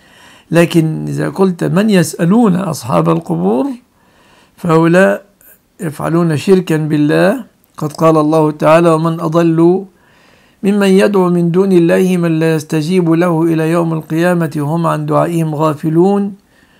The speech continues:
وإذا حشر الناس كانوا لهم أعداء وكانوا بعبادتهم كافرين". فليس هناك شخص أضل من شخص يدعو من دون الله من لا يستجيب له إلى يوم القيامة.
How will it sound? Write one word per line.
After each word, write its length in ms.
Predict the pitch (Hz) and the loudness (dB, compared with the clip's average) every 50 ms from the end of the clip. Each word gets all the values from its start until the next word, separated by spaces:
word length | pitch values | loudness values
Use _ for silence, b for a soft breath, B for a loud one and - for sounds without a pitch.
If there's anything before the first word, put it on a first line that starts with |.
| b b b b b b b b - | b b b b b b b b -2
وإذا 320 | 196 208 214 214 196 190 | 0 2 2 4 2 2
حشر 360 | 156 190 240 - 202 190 185 | 0 -2 -4 -2 -2 0 0
الناس 400 | 175 175 175 196 202 196 170 - | 2 0 0 0 -2 -2 -2 -4
كانوا 460 | 175 170 160 185 185 185 180 175 165 | -4 -2 0 0 2 2 2 2 2
لهم 320 | 165 180 180 165 165 165 175 | 2 2 2 0 -2 -2 -2
أعداء 880 | 165 160 160 156 147 156 156 151 151 170 160 151 151 151 147 147 147 160 - _ - | -2 -2 0 0 0 -2 -2 -2 -2 -4 -4 -4 -4 -4 -4 -6 -8 -10 -14 _ -8
وكانوا 540 | 185 160 156 147 - 165 160 160 160 147 147 | -6 -6 -4 -2 0 0 0 0 0 -2 -2
بعبادتهم 1040 | 147 151 156 151 147 143 147 147 143 139 147 147 147 - 139 131 139 147 147 147 143 | -2 -2 -2 -2 -2 -2 -2 -4 -4 -4 -6 -6 -6 -6 -6 -6 -6 -4 -4 -6 -4
كافرين". 680 | - 151 147 143 - - 151 147 185 180 156 131 123 123 156 - _ _ _ _ _ _ _ _ _ _ _ _ _ _ _ _ _ _ _ _ _ _ _ _ _ _ _ _ _ _ _ _ _ _ _ _ _ _ _ - | -4 -4 -4 -4 -4 -4 -2 0 0 0 -2 -2 -6 -12 -16 -20 _ _ _ _ _ _ _ _ _ _ _ _ _ _ _ _ _ _ _ _ _ _ _ _ _ _ _ _ _ _ _ _ _ _ _ _ _ _ _ -12
فليس 560 | 131 131 139 147 147 143 147 175 175 165 - | -8 -6 -4 -4 -2 0 0 0 0 0 0
هناك 380 | 156 160 165 180 180 170 - 160 | 0 0 0 0 -2 -2 -2 -4
شخص 360 | 170 - 208 196 180 - - | -4 -2 -4 -6 -4 -4 -2
أضل 600 | 185 185 190 190 170 156 165 202 220 226 220 202 | -2 -2 -2 -4 -4 -2 0 0 0 0 0 0
من 180 | 170 165 160 156 | 0 -2 -2 -4
شخص 340 | 147 - 196 185 - - 180 | -4 -4 -4 -4 -4 -4 -2
يدعو 480 | 185 180 175 185 202 214 208 196 190 | -2 0 0 0 0 0 0 0 0
من 240 | 175 170 170 165 165 | 0 0 0 -2 -2
دون 220 | 160 180 190 190 185 | -2 0 0 0 2
الله 400 | 170 165 165 180 190 185 180 175 | 0 0 0 0 0 0 0 0
من 220 | 170 170 165 156 | -2 -2 -2 -2
لا 140 | 160 156 156 | -2 -4 -4
يستجيب 540 | 151 147 - 165 156 156 180 180 175 175 170 | -6 -6 -6 -6 -4 -2 -2 -2 0 0 0
له 260 | 165 180 180 170 165 | 0 0 0 0 0
إلى 140 | 165 165 165 | 0 0 -2
يوم 220 | 165 180 185 185 | -2 -2 0 0
القيامة. 640 | 185 185 180 - 190 202 208 190 170 160 147 135 | -2 -2 0 0 2 2 2 2 0 -2 -4 -8